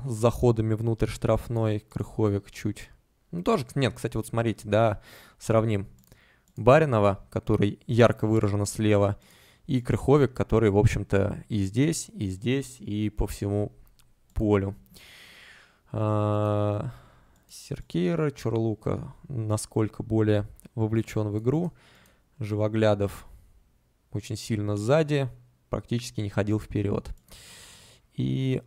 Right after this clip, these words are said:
Рыбус. У Рыбуся намного сильнее карта с подходами вперёд. То есть, ну, в принципе, да, смотрите, насколько Рыбусь активнее впереди, насколько Живоглядов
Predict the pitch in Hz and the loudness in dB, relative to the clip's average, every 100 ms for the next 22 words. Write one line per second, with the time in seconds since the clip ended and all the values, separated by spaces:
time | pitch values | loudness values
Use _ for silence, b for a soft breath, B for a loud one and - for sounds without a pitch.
0 | - 120 113 98 98 - - - _ - | -2 0 2 2 -2 -2 -14 -20 _ -12
1 | - 117 135 127 - 113 110 107 110 104 | -2 0 0 0 4 6 8 6 4 2
2 | 107 107 101 98 - 101 101 98 - 98 | 2 2 2 2 -2 -2 -2 -2 0 0
3 | - 95 - - - - - 104 101 101 | 0 -4 -6 -8 -2 0 2 0 0 -2
4 | - 117 160 - B B B B B B | 2 4 4 0 B B B B B B
5 | B - 107 107 - 110 107 120 123 143 | B -10 -8 -8 -10 -6 -4 -6 -8 -12
6 | - _ _ _ _ - - 117 117 - | -20 _ _ _ _ -20 -4 -2 -2 -4
7 | 110 104 98 98 - 101 98 - - 117 | -6 -4 -4 -4 -6 -6 -6 -6 -8 -8
8 | - 107 - 107 104 110 143 175 175 - | -8 -6 0 2 4 4 4 6 2 0
9 | - 131 - 151 139 131 - 123 120 110 | -2 -2 0 0 2 2 2 0 2 0
10 | 101 - 117 101 101 101 107 110 - | 0 0 0 2 4 4 4 0 -4